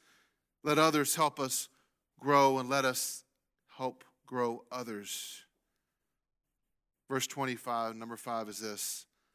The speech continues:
Let's keep meeting together. Verse twenty-five, we see, well, let's go back to verse twenty-four. "Let us consider how to stir up one another to love and good works." Verse twenty-five, "Not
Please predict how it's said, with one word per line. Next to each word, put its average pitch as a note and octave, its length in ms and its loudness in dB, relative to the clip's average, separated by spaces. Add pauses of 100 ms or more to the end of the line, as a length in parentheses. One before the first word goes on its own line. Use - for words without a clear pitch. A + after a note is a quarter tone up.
(460)
Let's B2+ 220 -2
keep C3 300 -10
meeting A2 520 -8
together. G2 420 -16 (1400)
Verse A#2+ 220 -10 (480)
twenty-five, A#2+ 500 -4
we A#2 100 -4
see, A2+ 460 -6 (680)
well, A#2+ 300 -4
let's C3 200 -6
go D3 120 -6
back B2 180 0
to - 60 -16
verse A#2 160 -6
twenty-four. A#2+ 380 -8
"Let C3+ 180 2
us C#3 140 0
consider B2+ 340 -4
how E3+ 480 4 (220)
to D3+ 100 -6
stir E3 180 2
up D#3 100 -2
one D#3+ 100 -2
another D#3 440 0
to D3+ 120 -12
love C#3+ 240 4
and C#3+ 80 -6
good C3+ 140 -4
works." D#3+ 440 2 (480)
Verse A#2+ 140 -8
twenty-five, D3+ 720 4 (1160)
"Not B2+ 680 -2